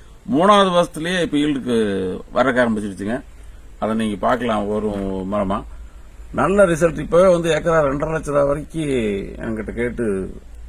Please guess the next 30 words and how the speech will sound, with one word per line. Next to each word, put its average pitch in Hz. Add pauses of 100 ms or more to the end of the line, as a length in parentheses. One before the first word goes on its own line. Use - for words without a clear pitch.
(260)
அஹ், 101
ஒரு, 101
ஒரு 107
கான்ட்ராக்டா 131
பேசி 120
எடுத்துட்டு 107
போறாங்க. 104 (300)
ஒரு 123
அஞ்சு 143
ஏக்கராவுக்கு 156
இது 139
வரைக்கும் 139
ஒரு 123
பதிமூணு 131
லட்ச 104
ரூபா 127
வந்து 131
கொடுத்துட்டு -
இப்போ 110
முதல் 113
கட்டிங் 110
எடுத்துக்கிறாங்க. 101 (680)
இது 156
கூட 196
நடவு 175
போட்ட 170
சில 147
மரமெல்லாம் 147
இன்னும் 160
வந்து 147